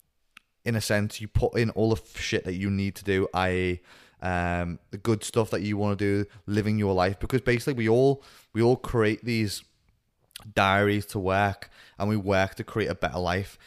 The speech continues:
and we work to create more time to spend with friends, family, do the shit that we want, we wanna do,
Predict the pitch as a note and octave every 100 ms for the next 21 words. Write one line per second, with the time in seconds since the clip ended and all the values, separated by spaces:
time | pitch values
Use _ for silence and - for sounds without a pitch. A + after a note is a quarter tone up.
0 | - F#2 G2+ F#2 F#2+ F#2 - G2+ - G2+
1 | D#2+ G2 F#2+ F#2 F#2+ - F#2 F2+ F#2+ -
2 | F#2+ G2 F2+ F2 - F#2 F#2 F2+ - F#2+
3 | F#2 F2+ F#2+ F#2 - C#2+ F2+ F2+ E2+ -
4 | F2 F#2 F2+ F2+ F2 F2+